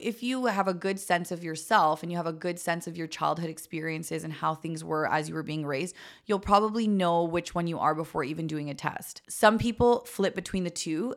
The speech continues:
Some people who, who definitely don't have a secure attachment style, but are not f-, fully focused in an, in an anxious one or an avoidant one, can fall back and forth. And that just might depend on who they're with. But it also just depends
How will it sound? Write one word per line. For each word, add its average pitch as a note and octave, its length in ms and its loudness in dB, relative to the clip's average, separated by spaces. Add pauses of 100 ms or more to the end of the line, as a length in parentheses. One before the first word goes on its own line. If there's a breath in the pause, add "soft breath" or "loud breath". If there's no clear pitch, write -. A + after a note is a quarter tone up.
Some F3+ 220 -2
people F#3 240 0
who, F3+ 280 0
who F3+ 120 -4
definitely E3+ 320 2
don't E3 220 0
have D#3 140 -2
a - 40 -8
secure - 340 -4
attachment E3 380 -2
style, D#3 200 0
but D#3 220 2 (500 loud breath)
are F3 120 2
not F3 180 4
f-, - 220 -14
fully F#3 360 -2
focused E3+ 420 -2
in E3+ 80 -6
an, E3 260 -6
in E3+ 140 -6
an E3 140 -4
anxious E3+ 360 -6
one E3 160 0
or D#3+ 140 -2
an D#3+ 100 0
avoidant D#3 280 -2
one, G#3 180 0 (300 loud breath)
can G3 280 -2
fall G3 300 4
back F3 300 6
and F3 120 -4
forth. E3 460 -2
And F3 160 0
that E3 160 2
just G#3+ 160 -4
might G3 160 0
depend F3 340 -2
on E3 100 0
who E3+ 220 -4
they're D#3 200 0
with. A3+ 400 -2 (400 loud breath)
But G#3+ 120 2
it A3 80 6
also G#3+ 260 6
just A3+ 180 -2
depends F3+ 460 0